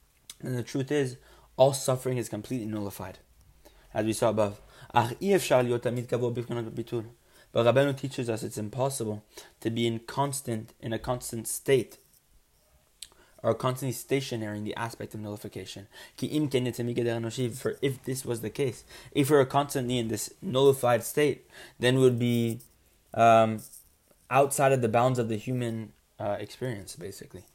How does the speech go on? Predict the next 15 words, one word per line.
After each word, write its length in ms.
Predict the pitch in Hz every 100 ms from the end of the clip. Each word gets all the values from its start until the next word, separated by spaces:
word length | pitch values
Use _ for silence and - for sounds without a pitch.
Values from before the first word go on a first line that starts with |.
| _ _ _ _ _ _ _ _ _ _ -
We 60 |
wouldn't 240 | 107 131 113
really 160 | 120
be 140 | 107 104
human. 320 | - 135 110
This 200 | 104 123 127 117 110 127 120 117 113 117 120 117 117 113 110 107 107 104 110 107 117 117
is 80 | 113
why 120 | 110
the 100 | 107
nullification 580 | 107 107 101 127 131 113
has 120 | 104
to 140 | -
occur 380 | 104 - 131 107 - - - -
in 80 |
Yechezkel, 600 | 113 110 113 - 135 113